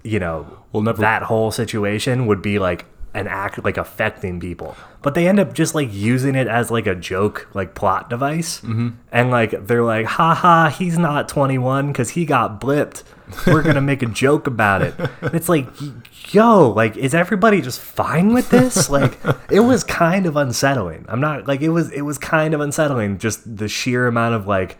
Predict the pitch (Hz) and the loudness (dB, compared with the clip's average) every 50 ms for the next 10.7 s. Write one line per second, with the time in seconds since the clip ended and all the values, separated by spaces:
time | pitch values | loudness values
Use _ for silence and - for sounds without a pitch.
0 | - - _ _ _ _ _ _ _ - - 123 120 107 117 127 131 - 123 107 | -20 -20 _ _ _ _ _ _ _ -4 -2 -2 0 0 0 0 0 -2 -2 -4
1 | 117 107 104 95 - 110 117 117 147 147 123 120 123 127 127 120 - - 127 113 | -4 -6 -8 -6 -4 -2 0 0 0 0 -2 -4 -6 -6 -6 -4 -4 -2 -2 -2
2 | 107 104 95 92 98 95 98 104 101 95 - - 95 92 90 90 92 98 101 104 | -2 -2 -2 -2 -2 -2 -2 -2 -2 -4 -4 -4 -4 -4 -2 -2 -2 -2 -4 -4
3 | 85 85 80 78 71 - - - 104 113 113 - - - - - 123 123 120 120 | -6 -6 -6 -8 -10 -12 -10 0 2 4 4 4 2 -6 -2 2 4 6 8 6
4 | 127 123 120 104 101 - 110 113 123 131 135 110 104 101 98 95 110 107 92 95 | 6 4 2 2 4 6 6 6 6 4 4 4 4 2 2 0 0 0 0 0
5 | 98 107 101 101 - - - _ _ _ - 95 87 101 104 107 - - 101 92 | 0 0 0 -2 -2 -6 -18 _ _ _ -18 -8 -2 0 0 0 0 -2 -4 -2
6 | 82 - 95 101 101 95 87 85 92 67 64 62 64 - - - - - - - | 0 0 2 2 2 0 -2 -4 -8 -10 -10 -10 -12 -14 -18 -20 -20 -20 -20 -20
7 | - - - 147 139 196 208 240 226 165 135 - - 147 147 139 139 - - - | -18 -12 -4 0 4 4 6 6 6 4 4 4 2 2 4 8 8 8 10 10
8 | 214 - - - 220 175 160 - - - 151 - - - 208 240 214 139 104 92 | 8 8 8 6 6 6 6 6 6 6 4 4 4 6 6 6 8 6 4 2
9 | 131 - 143 143 131 - 165 139 120 - 139 123 117 - - - 120 117 127 135 | 2 4 4 4 2 0 -4 -6 -2 2 2 2 2 0 -2 0 0 2 2 2
10 | 120 - 131 120 113 101 107 - 143 131 110 - - 104 | 0 0 -2 0 0 0 0 0 0 0 0 0 -6 -12